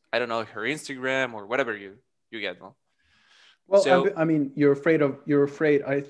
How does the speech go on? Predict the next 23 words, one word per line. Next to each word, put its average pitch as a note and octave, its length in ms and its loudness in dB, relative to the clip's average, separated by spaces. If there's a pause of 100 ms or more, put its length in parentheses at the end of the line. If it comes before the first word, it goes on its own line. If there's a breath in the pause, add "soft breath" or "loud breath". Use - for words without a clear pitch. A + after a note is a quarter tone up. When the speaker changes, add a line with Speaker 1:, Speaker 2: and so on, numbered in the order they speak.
Speaker 2:
I D3 80 0
think D#3+ 220 -2
essentially, D3 560 -4
like, A2 260 -4
right, B2 200 -2 (680 soft breath)
and D3 100 0
we D#3 60 2
can D#3 160 0
come D#3 220 2
back D3 240 6
to C#3+ 60 0
this C#3 220 -2
later. C3+ 240 0
I A#2 60 0
just B2 180 -10
wanna C3+ 160 -2
make B2+ 200 -4
a C3 40 -2
note B2 240 0
of C#3 100 0
it, E3 140 0
like, A#2 220 -4
how, A#2 420 -4